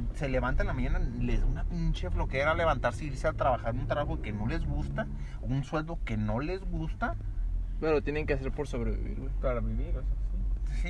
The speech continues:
Speaker 1: Sí, ese, ese es el punto,
Speaker 3: Yo
Speaker 1: pero no se sientan a ver.
Speaker 2: O sea, no
Speaker 3: Yo
Speaker 2: muchas
Speaker 3: creo que
Speaker 2: personas viven, viven haciendo lo que les gusta y
Speaker 3: Mm.
Speaker 2: ganando lo que
Speaker 3: Yo
Speaker 2: quieren.
Speaker 3: creo que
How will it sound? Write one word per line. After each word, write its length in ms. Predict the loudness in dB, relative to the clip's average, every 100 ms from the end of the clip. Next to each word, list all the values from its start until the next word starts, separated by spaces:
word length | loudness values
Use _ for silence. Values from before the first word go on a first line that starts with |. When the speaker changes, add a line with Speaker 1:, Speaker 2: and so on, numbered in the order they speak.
| 0
Speaker 1:
Sí, 80 |
ese, 560 | 0 2 0 0 0 0
ese 340 | -2 -2 -2
es 120 | -2 -2
el 100 | -2
punto, 400 | -4 -2 0 0
Speaker 3:
Yo 100 | 2
Speaker 1:
pero 300 | 0 2 0
no 160 | 0
se 140 | -2 -4
sientan 400 | -4 -2 0 2
a 80 | 2
ver. 180 | 2 0
Speaker 2:
O 60 |
sea, 160 | 6 8
no 100 | 8
Speaker 3:
Yo 60 | 6
Speaker 2:
muchas 280 | 6 4
Speaker 3:
creo 140 | 6 6
que 60 |
Speaker 2:
personas 360 | 6 4 6 6
viven, 360 | 4 4 2 0 -4
viven 300 | -4 -2 0
haciendo 360 | -2 -2 -4 -2
lo 120 | -2
que 120 | -4
les 200 | -4 -2
gusta 300 | -2 -2 0
y 20 |
Speaker 3:
Mm. 40 | 0
Speaker 2:
ganando 320 | 0 -2 -2
lo 140 | -2 -2
que 100 | -4
Speaker 3:
Yo 40 |
Speaker 2:
quieren. 220 | -2 -2
Speaker 3:
creo 200 | 0 0
que 320 | 2 0 0